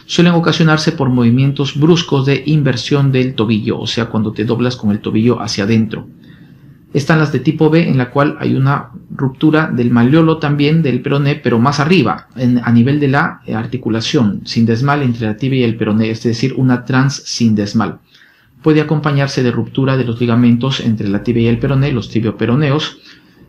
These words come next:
y también se puede acompañar de una ruptura del otro maleolo, el de la tibia.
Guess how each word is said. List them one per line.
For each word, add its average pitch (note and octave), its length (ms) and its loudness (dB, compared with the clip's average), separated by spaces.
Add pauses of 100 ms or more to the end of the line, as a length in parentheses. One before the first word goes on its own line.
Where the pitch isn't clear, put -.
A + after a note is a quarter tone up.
y D#3 120 0
también D#3 340 2
se - 120 -4
puede C3+ 160 0
acompañar B2+ 420 0
de C3 60 0
una C3 120 2
ruptura C#3 460 -2
del A2 220 0
otro D3+ 280 0
maleolo, B2+ 380 2
el G2+ 100 0
de G2+ 80 0
la F#2 160 -4
tibia. A2+ 400 -2